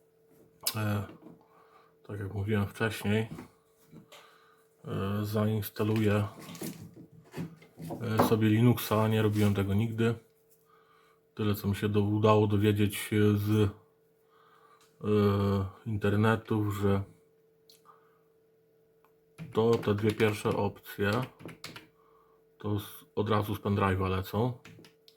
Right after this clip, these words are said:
A tu jest instalacja graficzna, czyli taka jak Windows. Nie wiem, czy mi się sformatuje normalnie sam dysk, czy będę musiał formatować.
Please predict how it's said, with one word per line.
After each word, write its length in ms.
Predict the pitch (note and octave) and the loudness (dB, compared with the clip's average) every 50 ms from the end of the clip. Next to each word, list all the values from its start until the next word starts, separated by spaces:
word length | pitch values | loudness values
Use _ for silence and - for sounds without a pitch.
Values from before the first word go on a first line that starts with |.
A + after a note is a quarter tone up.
| _ _ - - _ _ _ _ _ _ _ _ _ _ - | _ _ -20 -20 _ _ _ _ _ _ _ _ _ _ -10
A 60 | A2 | -8
tu 280 | G2+ - - B2 B2 B2 | -8 -8 -4 -2 2 4
jest 440 | A#2+ A#2 A#2 A#2 - - - - - - | 6 6 4 4 0 -6 -10 -12 -14 -12
instalacja 640 | G#2+ G2+ G2+ - G#2 G2+ G#2 G#2 G2+ - - G2+ G2 | -10 -10 -8 -6 -4 -2 -2 -2 -4 -4 -6 -4 -4
graficzna, 720 | G2 G2+ G2+ G2 - - - - - - - - - - - - - - - _ _ _ _ _ _ _ _ _ _ _ _ _ _ _ _ _ | -2 -2 -4 -4 -4 -8 -10 -10 -10 -14 -14 -16 -18 -18 -18 -20 -20 -20 -20 _ _ _ _ _ _ _ _ _ _ _ _ _ _ _ _ _
czyli 200 | _ - - C#3+ | _ -10 -8 -6
taka 220 | - A2 G2+ - G2 | -6 -6 -6 -4 -6
jak 220 | F2+ F#2+ - - | -6 -8 -10 -14
Windows. 600 | - - - - - - - - - - - - - - - - - - - - _ _ _ _ _ _ _ _ _ _ _ _ _ _ - _ _ _ _ _ _ _ - | -14 -14 -12 -14 -14 -16 -16 -20 -18 -18 -14 -14 -14 -14 -14 -14 -18 -18 -20 -20 _ _ _ _ _ _ _ _ _ _ _ _ _ _ -20 _ _ _ _ _ _ _ -8
Nie 60 | A2+ | -4
wiem, 160 | G#2 G2+ G2 | -4 -4 -4
czy 120 | - G2 | -4 -6
mi 100 | G2 G2 | -8 -6
się 80 | G2+ G#2 | -6 -8
sformatuje 540 | - - G2 G2+ G2+ G2+ G2+ - A2 G#2 G2 | -8 -8 -6 -4 -4 -4 -4 -2 -2 -2 0
normalnie 400 | G2+ G2 G2+ G2+ G2 G2 G2 G2 | 0 -2 -2 -2 -2 -2 -4 -4
sam 240 | - G#2+ G2+ G2 F#2+ | -4 -4 -4 -2 -2
dysk, 280 | G2+ A2 - - - | -2 -2 -4 -6 -10
czy 100 | - G#2+ | -6 -4
będę 260 | G#2 G2+ G2 G2 G2 | -2 -2 0 0 0
musiał 240 | G2 G2+ G2+ - G2 | -2 -2 -2 -4 -4
formatować. 760 | F#2 G2+ G2+ G2 F#2+ G2 - F#2+ F#2+ G2 G#2+ A#2+ - - - | -4 -4 -4 -4 -4 -4 -4 -4 -4 -2 -2 -4 -6 -10 -20